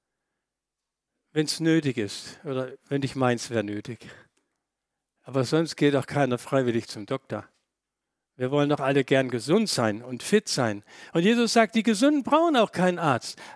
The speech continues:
Aber ich bin nicht gekommen, um Gerechte zu rufen. Oder er sagt zuvor,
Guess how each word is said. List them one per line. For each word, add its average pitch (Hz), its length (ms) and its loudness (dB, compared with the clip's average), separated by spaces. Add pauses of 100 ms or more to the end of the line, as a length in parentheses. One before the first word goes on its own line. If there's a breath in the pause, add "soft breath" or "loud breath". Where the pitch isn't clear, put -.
(120 loud breath)
Aber 180 640 4 (1040)
ich 185 220 -2
bin 190 200 2
nicht 226 260 0
gekommen, 185 480 -2
um 143 100 -4
Gerechte 151 440 -2
zu - 200 -12
rufen. 113 420 -12 (1900)
Oder 139 180 2
er 139 80 2
sagt 135 300 0
zuvor, 143 640 0